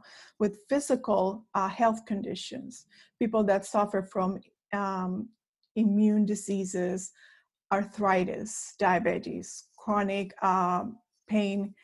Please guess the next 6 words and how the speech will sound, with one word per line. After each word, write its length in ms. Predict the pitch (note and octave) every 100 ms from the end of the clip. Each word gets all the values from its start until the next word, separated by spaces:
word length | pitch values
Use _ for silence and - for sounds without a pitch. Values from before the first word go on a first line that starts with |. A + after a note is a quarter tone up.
| _ _
conditions, 1040 | G#3+ G3+ F#3+ G3 - - F#3 F#3 F#3+ F#3+ - -
uh, 320 | F#3+ F#3+ G3+ G#3 _ _ _
you, 460 | G#3 G#3 A3+ A#3 A3+
you 160 | A3 A3+
name 340 | G#3+ G#3+ G3+
it. 200 | F#3+ F#3